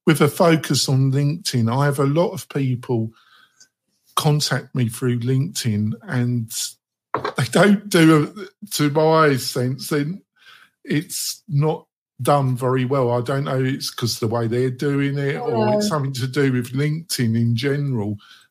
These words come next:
Speaker 1: But, um, I tend to use the podcast as a way of me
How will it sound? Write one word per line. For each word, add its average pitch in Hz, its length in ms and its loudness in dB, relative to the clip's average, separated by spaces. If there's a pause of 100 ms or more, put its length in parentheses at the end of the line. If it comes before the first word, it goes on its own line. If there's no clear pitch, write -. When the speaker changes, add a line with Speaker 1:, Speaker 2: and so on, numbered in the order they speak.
(140)
Speaker 1:
But, 131 300 0
um, 135 280 -2
I 180 180 4
tend 185 260 -2
to - 160 -8
use 135 220 0
the 135 60 -6
podcast 107 920 -4
as 110 120 -4
a 123 60 0
way 127 260 -2
of 120 140 -6
me 135 200 -4